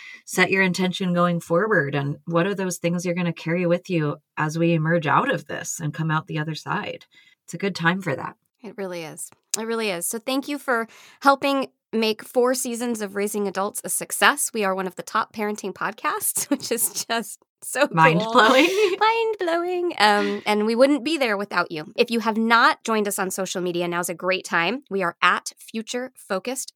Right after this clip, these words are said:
Speaker 2: Parenting. And guess what, guys? We're on Facebook. We're on Instagram, but we are now on Pinterest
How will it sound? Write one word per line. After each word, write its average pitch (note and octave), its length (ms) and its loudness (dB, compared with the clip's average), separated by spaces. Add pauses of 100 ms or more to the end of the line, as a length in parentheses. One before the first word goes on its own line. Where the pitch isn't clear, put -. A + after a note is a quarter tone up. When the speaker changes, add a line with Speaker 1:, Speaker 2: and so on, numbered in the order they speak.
Speaker 2:
Parenting. F3 540 -2
And F3+ 140 2
guess F#3+ 200 2
what, F#3+ 160 -2
guys? D#3+ 300 -2
We're F#3 160 0
on D#3+ 120 -2
Facebook. E3 460 -4 (380)
We're B3+ 100 6
on B3+ 100 8
Instagram, A#3 520 4
but A3+ 120 6
we C#4+ 120 6
are C4+ 80 10
now B3 540 8 (180)
on B3+ 160 6
Pinterest C#4+ 560 4